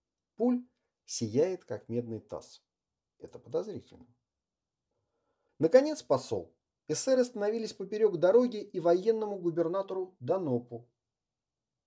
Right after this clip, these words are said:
Услышав своё имя, Даноп подходит ближе.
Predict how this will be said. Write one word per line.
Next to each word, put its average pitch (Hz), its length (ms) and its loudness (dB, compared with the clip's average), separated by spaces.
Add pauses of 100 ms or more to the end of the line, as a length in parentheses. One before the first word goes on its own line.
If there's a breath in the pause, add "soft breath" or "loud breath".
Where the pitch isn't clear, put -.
(840)
Услышав 127 420 -6
своё 120 260 4
имя, 170 400 -4 (200)
Даноп 123 380 0
подходит 113 440 -6
ближе. 98 400 -12